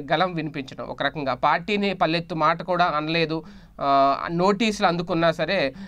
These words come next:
అవి వైసీపీ నుంచి అందుకోలేదు అని చెప్పడం. అంటే ఓకే, ఇదంతా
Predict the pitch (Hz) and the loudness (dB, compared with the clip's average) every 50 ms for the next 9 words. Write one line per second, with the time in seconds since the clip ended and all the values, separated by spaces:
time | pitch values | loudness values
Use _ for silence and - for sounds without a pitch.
0 | - - - 156 165 175 185 - 139 131 127 - 170 - - - 156 170 185 220 | -10 -4 0 0 2 2 2 2 0 -2 -4 -8 -18 -20 -10 -2 0 2 2 2
1 | 202 - 247 240 226 - 233 220 214 208 208 208 202 214 196 160 139 131 - - | 0 -2 -2 -2 -2 -2 -2 -2 -2 -2 -2 -2 -4 -4 -4 -4 -4 -6 -6 -2
2 | - 220 202 190 190 196 202 190 185 180 175 170 165 170 175 170 165 - - - | -2 0 2 2 0 2 2 2 2 2 2 0 0 0 -2 -2 -4 -6 -6 -6
3 | 185 - - 165 165 - 135 123 - - - 208 214 247 190 175 208 214 - - | -6 -4 -4 -4 -4 -4 -6 -6 -4 -4 -2 0 2 2 2 2 0 -2 -6 -20
4 | - - - 190 196 196 233 160 - 160 160 175 170 180 170 220 214 214 202 - | -14 -6 -2 -2 2 2 2 2 2 2 0 0 0 2 2 2 4 4 2 0